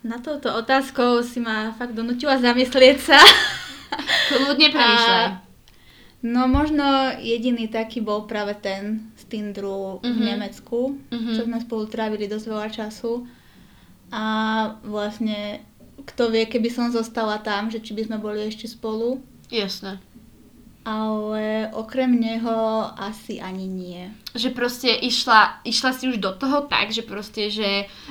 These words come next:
Speaker 2: že asi z toho nebude niečo viacej. Čo si nemyslím, že úplne správne ísť hneď do toho, že z toho viacej nebude, alebo to skôr proste tie okolnosti spravili, že toto môže byť iba kamarát, že proste toto nebude vzťah?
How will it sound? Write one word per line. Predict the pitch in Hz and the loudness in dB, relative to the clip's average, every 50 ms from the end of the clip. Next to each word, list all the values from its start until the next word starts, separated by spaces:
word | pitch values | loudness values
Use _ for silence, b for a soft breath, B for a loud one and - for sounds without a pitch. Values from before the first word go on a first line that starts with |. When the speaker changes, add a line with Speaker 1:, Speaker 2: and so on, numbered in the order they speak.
| B B | B B
Speaker 2:
že | - 226 214 | -6 -4 0
asi | - 220 233 226 233 | 0 0 0 0 -4
z | 233 - | -8 -8
toho | 247 233 233 | -8 -6 -4
nebude | 220 214 208 226 208 220 | -4 -4 -4 -4 -6 -6
niečo | 214 208 208 220 - 254 214 | -6 -6 -6 -6 -6 -4 -2
viacej. | 180 - - 262 | -2 -2 -2 -4
Čo | - - 302 - | -4 -4 -4 -2
si | 392 | 0
nemyslím, | 339 311 320 381 - - 208 196 | 0 2 2 2 0 0 -4 -6
že | 208 - | -6 -6
úplne | 202 - 226 214 208 | -6 -4 -4 -4 -4
správne | - - 214 190 180 196 208 190 | -4 -6 -2 -2 -2 -2 -4 -8
ísť | 202 185 185 | -8 -6 -6
hneď | 202 214 220 196 202 | -4 -4 -4 -4 -4
do | 196 | -6
toho, | 196 214 202 | -6 -6 -6
že | 196 214 196 - - | -4 -6 -8 -8 -12
z | - - - | -20 -10 2
toho | - 247 233 220 | 2 4 4 4
viacej | 220 214 214 220 - 220 | 0 -2 -4 -4 -6 -6
nebude, | 214 185 180 180 175 - 240 320 B B B B B B | -6 -6 -6 -8 -6 -4 -4 -4 B B B B B B
alebo | 233 254 277 285 269 277 269 | -4 -2 -2 -2 -2 -2 -4
to | 262 | -4
skôr | 254 254 - - 240 226 214 220 | -6 -8 -8 -6 -6 -6 -6 -6
proste | - 226 220 214 220 226 220 | -6 -8 -8 -8 -6 -8 -6
tie | - 226 214 | -4 -4 -4
okolnosti | - 214 220 220 208 202 202 202 202 196 - - - - - 220 202 202 202 B B B | -4 -8 -6 -4 -4 -4 -4 -6 -6 -8 -10 -12 -12 -10 -6 -6 -6 -6 -6 B B B
spravili, | B - - 233 214 208 202 208 208 202 202 202 | B -14 -8 -2 -2 -2 0 -2 -2 -4 -4 -4
že | 196 208 202 196 - - - 269 | -4 -2 -4 -4 -4 -6 -6 -8
toto | 262 277 277 | -4 -4 -4
môže | 226 208 214 220 233 220 | -4 -2 -4 -4 -4 -6
byť | 220 - 214 | -6 -6 -6
iba | 208 220 220 - | -6 -6 -6 -6
kamarát, | 180 180 196 196 190 185 190 190 | -8 -6 -4 -2 -2 -2 -4 -4
že | 196 | -6
proste | 190 - 196 190 - - 190 - - - - - - - _ - | -10 -10 -12 -12 -10 -12 -12 -12 -14 -20 -20 -20 -20 -20 _ -10
toto | - 208 214 - 214 | -10 -10 -8 -8 -8
nebude | 208 196 190 196 196 190 196 196 190 185 | -6 -6 -4 -4 -4 -4 -4 -4 -4 -6
vzťah? | 185 - - - 185 180 196 294 - | -6 -8 -8 -4 -2 0 0 -2 -4